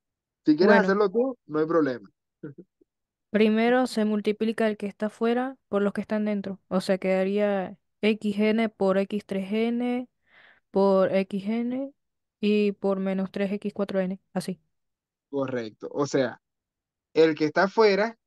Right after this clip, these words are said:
Speaker 1: del paréntesis multiplica a todos los que se están sumando dentro del paréntesis. Eso se llama propiedad distributiva, muchachos. Eso se llama propiedad distributiva. No lo voy a escribir porque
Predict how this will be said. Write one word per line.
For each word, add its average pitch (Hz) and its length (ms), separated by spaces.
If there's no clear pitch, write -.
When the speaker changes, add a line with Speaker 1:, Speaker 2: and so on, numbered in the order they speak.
Speaker 1:
del 165 260
paréntesis 175 640
multiplica 147 440
a 151 60
todos 170 160
los 185 80
que - 40
se 165 40
están 143 160
sumando 139 280
dentro 135 180
del 127 80
paréntesis. 110 440
Eso 160 260
se 190 140
llama 151 260
propiedad 139 340
distributiva, 135 760
muchachos. - 320
Eso 139 140
se 160 60
llama 156 160
propiedad 127 260
distributiva. 117 460
No 180 380
lo 202 140
voy 165 180
a 185 40
escribir 170 360
porque 113 480